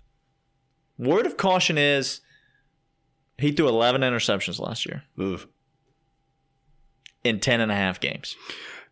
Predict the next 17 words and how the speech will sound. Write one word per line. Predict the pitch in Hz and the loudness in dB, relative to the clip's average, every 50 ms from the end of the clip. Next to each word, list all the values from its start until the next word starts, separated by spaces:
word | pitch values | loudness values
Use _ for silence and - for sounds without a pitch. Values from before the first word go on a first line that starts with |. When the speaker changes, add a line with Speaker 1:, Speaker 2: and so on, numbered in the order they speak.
| _ - - | _ -12 -8
Speaker 2:
Yeah. | - 85 82 71 55 50 50 - - - - - | -6 -6 -4 -4 -6 -6 -8 -8 -10 -12 -2 2
Speaker 1:
Uh, | 135 120 110 101 - - - - _ _ - | 4 4 4 4 2 -2 -8 -16 _ _ 0
that's | 120 143 190 196 - | 2 4 4 4 4
not | 269 269 220 165 123 | 2 2 2 0 0
good, | 131 131 139 156 180 180 - - - - - _ _ | 2 2 2 2 2 0 -4 -10 -18 -20 -20 _ _
okay? | - 143 156 190 190 190 190 | -2 2 4 4 4 4 2
You, | - 170 175 180 | 0 2 2 2
if | 147 165 | 4 4
you're | 165 147 | 4 4
a | |
Georgia | 139 156 180 190 180 | 4 4 2 2 2
fan, | 196 202 196 | 2 0 2
you've | 180 170 143 147 | 0 0 0 2
probably | 160 156 165 185 180 | 2 2 2 2 2
heard | 160 156 151 147 | 2 2 2 2
that | 156 156 147 | 2 0 0
before. | 151 - - 104 - 110 - | -2 -4 -2 -4 -4 -6 -8